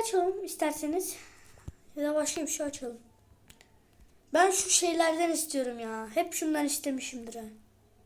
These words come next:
Bir dakika arkadaşlar. <clears throat>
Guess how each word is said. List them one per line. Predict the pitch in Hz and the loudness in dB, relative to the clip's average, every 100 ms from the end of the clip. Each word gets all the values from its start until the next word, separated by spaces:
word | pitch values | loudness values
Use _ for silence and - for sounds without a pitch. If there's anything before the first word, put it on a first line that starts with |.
| _ _ _ _ _ _ _ _ - - - - - - | _ _ _ _ _ _ _ _ -2 -2 -4 -16 -20 -6
Bir | 247 | -4
dakika | 220 - | -4 -6
arkadaşlar. | 220 214 240 - - 254 - - - - _ _ _ - _ - - - - | -10 -10 -14 -12 -16 -20 -20 -20 -20 -20 _ _ _ -20 _ -20 -20 -20 -2
<clears throat> | 349 349 349 | 6 10 10